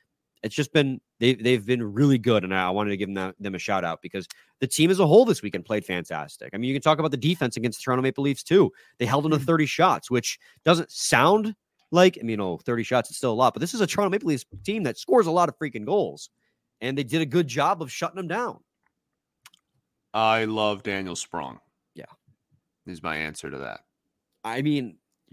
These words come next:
Speaker 1: shoot, man, just a really good weekend. Uh, Moritz Seider in the first period, the penalty kill against the Maple Leafs, they had to, they had to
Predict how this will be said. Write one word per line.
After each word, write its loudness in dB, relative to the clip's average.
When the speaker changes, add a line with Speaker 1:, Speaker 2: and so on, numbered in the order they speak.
Speaker 1:
shoot, -14
man, -16
just -8
a -2
really -4
good -4
weekend. -4
Uh, -2
Moritz 2
Seider 2
in 0
the -4
first -6
period, -2
the 0
penalty 2
kill 4
against 2
the -6
Maple 0
Leafs, -4
they 4
had 6
to, -4
they 2
had 4
to 0